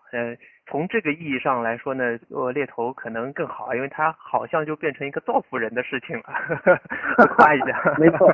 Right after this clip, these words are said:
Speaker 1: <laughs> 啊。
Speaker 2: 没错，没错。
Speaker 1: 啊，我第二个问题啊，那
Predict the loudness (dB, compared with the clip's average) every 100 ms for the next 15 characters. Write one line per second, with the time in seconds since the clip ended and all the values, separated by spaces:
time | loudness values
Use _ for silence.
0 | 6 0 2 0 2 0 -4 -12 -2 -2
1 | 0 0 0 -2 -6 -6 -10 -10 -6 -4
2 | 0 2 2 2 0 -2 -10 -10 -20 _
3 | -2